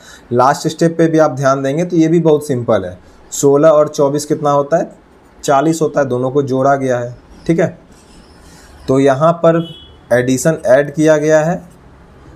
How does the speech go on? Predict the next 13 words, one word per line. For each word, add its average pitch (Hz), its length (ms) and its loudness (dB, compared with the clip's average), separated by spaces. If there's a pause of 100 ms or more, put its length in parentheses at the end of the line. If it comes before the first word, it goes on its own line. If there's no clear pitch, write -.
(200)
यहाँ 131 220 4
पे 147 180 -2
सबको 143 460 2
ऐड 151 220 2
किया 160 180 4
गया 156 200 0
था 165 140 0
पहला 143 300 2
लेटर 143 300 -2
में, 185 120 -4
और 139 200 -2
यहाँ 151 320 0
पे 190 160 -2